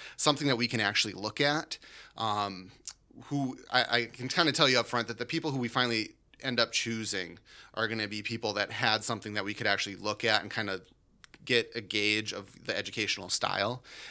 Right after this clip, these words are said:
Um, so, uh, we, we know that there's a lot of people that just kinda would generally be interested, but it would be very helpful if you had, if you've been on a podcast before,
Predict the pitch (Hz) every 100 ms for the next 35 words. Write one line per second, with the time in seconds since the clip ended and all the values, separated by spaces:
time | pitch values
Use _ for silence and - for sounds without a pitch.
0 | - 98 101 95 95 101 - 110 104 98
1 | - - - - - - - - - 113
2 | 113 117 135 139 120 120 120 117 120 107
3 | 104 113 - 107 95 117 110 113 104 101
4 | 104 101 98 - 95 95 95 - 101 92
5 | 90 123 120 107 - 104 95 101 92 101
6 | 90 92 - - - 98 110 117 107 117
7 | 123 170 156 - 95 87 - 87 92 -